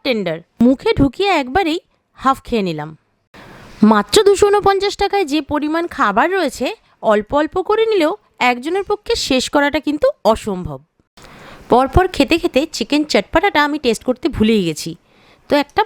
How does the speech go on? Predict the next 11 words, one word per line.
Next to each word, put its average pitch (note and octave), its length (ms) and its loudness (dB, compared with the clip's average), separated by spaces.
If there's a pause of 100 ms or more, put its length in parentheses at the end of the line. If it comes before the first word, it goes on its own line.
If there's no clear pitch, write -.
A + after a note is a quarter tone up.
মুখে A#3+ 280 0
দিয়ে F#3 180 0
দিলাম। C#3+ 200 -6 (1040)
একদম C#4+ 280 0 (100)
পাতলা D4+ 340 2
কোটিং C#4 220 2 (100)
ছিল F4+ 120 2 (240)
আর A#3 60 0 (100)
ক্রাঞ্চি D4 380 0
লেয়ার F3+ 180 2 (100)
ছিল, E3 140 -4